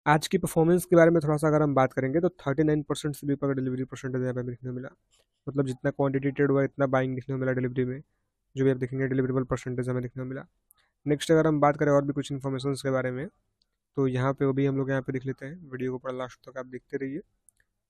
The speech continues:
According to Money Control User, अ, अगर हम बात करें यहाँ पे community sentiment का, तो देखिए अब थर्टी थ्री परसेंट लोग कह रहे हैं सेल और सिक्सटी सेवन परसेंट लोग कह रहे हैं होल्ड।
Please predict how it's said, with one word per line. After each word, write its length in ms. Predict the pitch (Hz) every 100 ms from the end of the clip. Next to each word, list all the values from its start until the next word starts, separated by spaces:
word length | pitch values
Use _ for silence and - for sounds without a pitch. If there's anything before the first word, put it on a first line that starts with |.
| _ _ _ _ _ 156
According 420 | - 147 160 202
to 100 | 185
Money 180 | 165 156
Control 360 | 156 143 139 127
User, 220 | 127 185
अ, 300 | - _ 135 131 127 135
अगर 200 | 135 135
हम 120 | 135
बात 160 | 131 131
करें 140 | 135 135
यहाँ 120 | 127
पे 100 | 139 135 131 135 - - -
community 420 | 143 143 147 151
sentiment 520 | - 139 135 139 131
का, 180 | - 123 - _ _ _ _ _
तो 140 | 165 156
देखिए 280 | 135 135 135
अब 80 | - -
थर्टी 340 | 151 156 202
थ्री 200 | 180 185 185
परसेंट 380 | 180 170 170
लोग 160 | 160 156
कह 120 | 165
रहे 120 | 160
हैं 80 | 156
सेल 320 | - 151 131 135
और 180 | 139
सिक्सटी 400 | 135 151 - -
सेवन 280 | 165 156 156
परसेंट 320 | 147 139 143
लोग 160 | 139 131
कह 120 | 139
रहे 120 | 131
हैं 80 | 123
होल्ड। 280 | 123 127